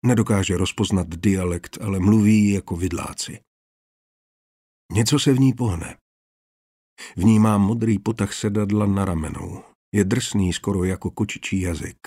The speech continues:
Nejdřív jí je těch kluků líto, vždyť jsou jako my. Vždyť mezi námi není skoro žádný rozdíl. Chtějí si trochu užít.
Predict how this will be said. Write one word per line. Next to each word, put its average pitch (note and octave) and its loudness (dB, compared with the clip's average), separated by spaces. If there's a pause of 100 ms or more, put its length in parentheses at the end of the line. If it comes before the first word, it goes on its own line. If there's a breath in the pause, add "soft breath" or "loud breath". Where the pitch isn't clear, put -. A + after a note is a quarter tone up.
(540 loud breath)
Nejdřív G#2 2
jí G#2+ 0
je G#2 0
těch G#2+ -6
kluků A2 -2
líto, A#2 0
vždyť F2+ -4
jsou G2 0
jako F#2+ 0
my. A#2 -2 (420 loud breath)
Vždyť G2 -2
mezi F#2+ 2
námi G2+ 2
není G2+ 4
skoro G#2+ -6
žádný A2 -2
rozdíl. G2 -4 (500)
Chtějí F#2+ -2
si - -6
trochu D#2+ -6
užít. - -8